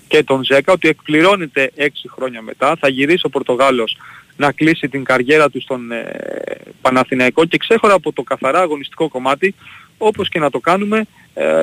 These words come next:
οι ομάδες, οι ποδοσφαιρικοί σύλλογοι έχουν μέσα τους, είναι ποτισμένοι και με το συναίσθημα. Και αυτό το συναίσθημα καλό θα είναι, όσες περισσότερες φορές γίνεται, να μην το ξεχνάμε και κάποιες φορές να μπαίνει και μπροστά, α,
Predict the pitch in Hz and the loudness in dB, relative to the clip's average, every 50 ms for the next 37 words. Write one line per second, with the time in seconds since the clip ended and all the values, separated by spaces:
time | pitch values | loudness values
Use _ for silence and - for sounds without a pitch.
0 | 151 147 160 156 143 139 143 170 196 220 214 - - 170 156 156 151 143 135 - | 2 4 4 4 4 4 2 2 4 2 2 0 -2 -4 -2 0 0 0 0 0
1 | 147 147 147 - - 196 175 - - 175 185 208 208 202 214 226 208 - - 180 | 0 0 0 -2 -4 -6 -4 -2 0 0 2 2 2 2 2 0 0 2 2 4
2 | 208 220 - - 220 208 190 - - - - 151 151 156 175 190 - 220 196 208 | 2 2 2 0 -2 -2 -2 -4 -10 -12 -8 -4 0 0 2 2 2 0 0 0
3 | 185 - 202 208 202 180 - 151 143 - 135 120 120 139 160 196 208 220 202 - | 0 0 2 2 0 2 2 2 0 0 0 -2 0 2 2 2 2 2 2 2
4 | 196 196 190 - 175 - - 196 208 202 - - 127 113 110 - _ - - - | 0 0 0 0 -2 0 2 2 2 2 0 -2 -6 -6 -6 -6 _ -14 -20 -20
5 | - - _ _ - 160 147 - 220 202 - 190 - - 147 147 151 160 - - | -20 -20 _ _ -2 0 2 2 2 2 2 0 0 2 2 2 2 2 2 0
6 | 208 220 220 - - - 202 196 196 214 220 208 - 151 135 135 135 165 190 202 | 0 0 0 0 0 2 2 4 4 4 2 2 2 2 2 2 2 0 -2 -4
7 | 190 - 202 247 240 233 - - 190 175 165 - 180 170 160 151 143 - - 139 | -4 -4 -4 -4 -4 -4 -2 -4 -4 -2 -2 -4 -4 -2 -2 -2 -2 -2 -2 0
8 | 139 143 139 123 120 175 196 208 202 202 180 170 175 196 185 185 165 - - 170 | 0 2 0 0 -2 -6 -6 -2 -2 -2 -2 -2 -2 -2 0 -2 -2 -2 -4 -4
9 | - 170 180 190 190 190 180 - - - - - - - _ _ - 156 147 180 | -2 0 0 2 2 0 -2 -4 -12 -20 -20 -20 -20 -20 _ _ -2 0 2 2
10 | 190 185 180 - - 160 180 180 170 156 139 151 175 180 180 - 151 139 127 135 | 2 2 2 2 2 2 2 2 2 2 2 2 2 2 2 0 -2 -2 -2 -4
11 | 123 - 165 170 175 175 - - - - _ - - | -2 0 0 0 0 -2 -6 -20 -20 -18 _ -4 -2